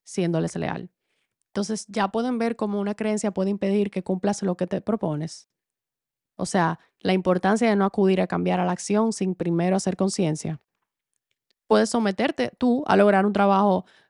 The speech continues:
de tres horas al día, por ejemplo, sin hacer el trabajo interno, sin buscar ayuda, sin buscar un coach, pero solamente cambiar la acción no te va a asegurar que no sientas culpa, que tu cuerpo se sienta incómodo trabajando tres horas al día,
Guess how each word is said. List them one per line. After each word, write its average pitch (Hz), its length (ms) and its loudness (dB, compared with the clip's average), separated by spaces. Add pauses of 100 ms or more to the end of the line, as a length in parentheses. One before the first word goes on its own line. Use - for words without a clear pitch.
(100)
de 196 160 0
tres 196 200 4
horas 190 160 6
al 180 100 2
día, 254 180 4
por 208 140 2
ejemplo, 202 340 0
sin 208 160 0
hacer 190 240 0
el 196 60 -2
trabajo 190 260 4
interno, 220 480 2
sin 185 180 0
buscar 180 300 -2
ayuda, 202 380 4
sin 185 120 0
buscar 180 300 -2
un 196 80 -2
coach, 208 380 2
pero 196 160 2
solamente 247 500 2
cambiar 208 320 2
la 214 80 0
acción 220 380 2
no 196 100 2
te 202 100 -2
va 196 100 2
a - 20 -
asegurar 202 480 2 (240)
que 220 100 0
no 214 100 4
sientas 180 360 -2
culpa, 240 420 2 (240)
que 214 120 -2
tu 202 120 -4
cuerpo 202 260 -2
se 196 120 -6
sienta 180 260 -4
incómodo 220 460 2
trabajando 196 420 2
tres 196 180 2
horas 185 220 0
al 190 140 -2
día, 185 260 2